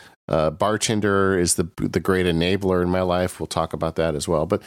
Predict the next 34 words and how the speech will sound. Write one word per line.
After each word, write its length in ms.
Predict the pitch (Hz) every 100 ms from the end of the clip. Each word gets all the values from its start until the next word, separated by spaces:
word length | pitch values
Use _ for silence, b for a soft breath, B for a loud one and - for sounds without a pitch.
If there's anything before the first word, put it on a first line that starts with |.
| B B
but 80 | -
we 120 | 196
got 120 | 190
talking 240 | 147 135 113
about 220 | 98 98
it, 60 |
and, 280 | 104 98 101 -
and 120 | 113
we 100 | 113
both 220 | 135 185
had 160 | 143 117
quite 200 | 123 113
a 40 |
few 140 | 107 104
apps. 260 | 90 87
It's 100 | 92
been 160 | 90 117
a 40 |
long 200 | 104 101
time 220 | 95 92 98
since 160 | 90
we 60 | 82
covered 280 | 95 87 85
our 80 |
Mac 220 | 82 71 -
Power 200 | 80 80
Users, 320 | 80 80 76
and 100 | 71
most 220 | 71 76
of 80 | 73
mine 160 | 76 71
have 100 | 64
changed. 500 | - 69 67 73 69
And 220 | 67